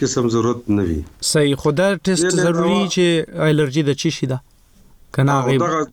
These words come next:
Speaker 1: دغه ضرور دی، دغه ضرور دی.
Speaker 2: مهم.
Speaker 1: او دې نه علاوه چې کوم زمونږ انټي هیسټامین یا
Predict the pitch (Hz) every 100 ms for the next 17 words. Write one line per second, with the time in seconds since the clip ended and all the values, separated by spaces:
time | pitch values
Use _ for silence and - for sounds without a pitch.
0 | 165 156 135 139 139 123 98 87 104 143
1 | 147 117 120 123 104 90 80 - - 139
2 | 127 120 127 139 143 185 190 180 170 175
3 | 185 170 175 180 165 165 170 170 165 -
4 | 180 180 165 143 131 - 139 151 170 160
5 | 143